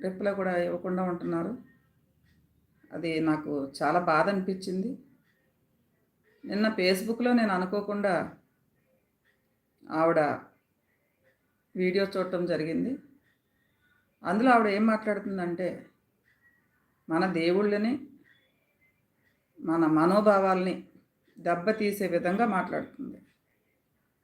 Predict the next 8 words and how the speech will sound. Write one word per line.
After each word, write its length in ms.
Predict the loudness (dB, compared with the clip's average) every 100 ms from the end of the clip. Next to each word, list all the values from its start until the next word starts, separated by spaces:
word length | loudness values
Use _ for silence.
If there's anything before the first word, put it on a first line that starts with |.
| _ _ _ -2
చాలా 380 | 4 6 8 6 4 0 -2
too 140 | 0 4 4
మచ్‌గా 380 | 2 2 2 2 0 -8 _ _ _ _ _ _ -6
మన 140 | -4 2
బ్రాహ్మణోత్తములు 840 | 4 6 6 4 2 -2 -4 -4 0
కూడా 160 | 0 0 -4 -18 _ _ _ _ _ _ _ _ _ _ _ _ _ _
దక్షిణ 340 | 0 0 4 2
తీసుకుంటారు 680 | 4 0 -2 -2 0 0 0